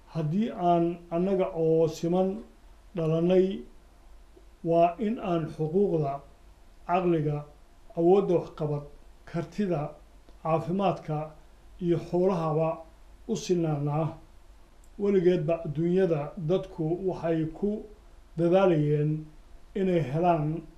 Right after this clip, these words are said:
bulsho siman. Mar kasta oo aan sinnaan u dhowaannaba, way sii durugtaa oo sinnaantu way naga sii fogaataa. Oo sababtu maxay tahay?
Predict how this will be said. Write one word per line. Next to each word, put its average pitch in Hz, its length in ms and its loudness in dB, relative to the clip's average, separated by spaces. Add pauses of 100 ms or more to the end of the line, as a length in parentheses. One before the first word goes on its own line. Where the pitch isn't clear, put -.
(100)
bulsho 160 420 0 (180)
siman. 170 520 -2 (1300)
Mar 214 200 2
kasta 190 340 -4
oo 196 260 -4
aan 170 240 -2
sinnaan 175 600 -2
u 220 60 -8
dhowaannaba, 165 640 0 (640)
way 165 160 2
sii 190 240 -4
durugtaa 170 640 2 (280)
oo 165 140 0
sinnaantu 170 640 -2 (200)
way 165 200 0
naga 165 220 2
sii 180 200 -4
fogaataa. 151 600 0 (1120)
Oo 170 300 4
sababtu 185 440 -2
maxay 165 260 0
tahay? 156 360 0